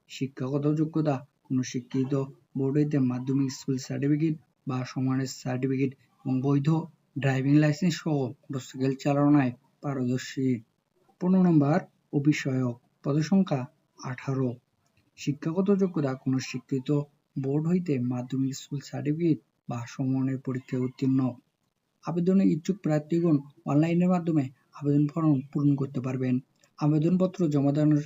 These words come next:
শুরুর তারিখ পয়লা জুলাই দুই হাজার পঁচিশ সকাল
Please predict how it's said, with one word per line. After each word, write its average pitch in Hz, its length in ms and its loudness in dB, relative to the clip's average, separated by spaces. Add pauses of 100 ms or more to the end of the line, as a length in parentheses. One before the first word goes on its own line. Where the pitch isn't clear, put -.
(120)
শুরুর 151 320 2
তারিখ 156 220 2 (380)
পয়লা 139 260 -2
জুলাই 160 340 2 (300)
দুই 143 160 -4
হাজার 143 260 -2
পঁচিশ 156 400 2 (280)
সকাল 147 300 0